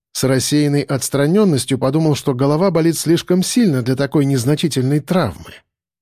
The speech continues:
Бывали в его жизни удары и посильнее. Ощущение в теле было как после многочасовой попойки. Красные клочья боли сталкивались в его черепной коробке с белесыми клочьями тошноты до тех пор,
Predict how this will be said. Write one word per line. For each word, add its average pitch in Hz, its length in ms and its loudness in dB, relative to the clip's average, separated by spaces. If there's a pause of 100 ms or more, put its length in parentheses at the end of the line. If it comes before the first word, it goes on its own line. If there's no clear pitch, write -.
(180)
Бывали 127 400 2
в 190 60 4
его 160 240 4
жизни 165 440 2
удары 143 380 2
и 156 40 0
посильнее. 190 640 0 (720)
Ощущение 143 640 0
в 127 60 -6
теле 202 260 2
было 147 220 2
как 135 220 -4
после 175 400 0
многочасовой 156 760 0
попойки. 180 800 -2 (600)
Красные 139 560 0
клочья 131 480 0
боли 160 340 2
сталкивались 160 680 -2
в - 20 -4
его 156 220 0
черепной 147 440 0
коробке 143 520 0
с 110 80 -2
белесыми 165 460 2
клочьями 151 480 0
тошноты 147 500 -2
до 127 120 0
тех 127 300 -4
пор, 190 360 0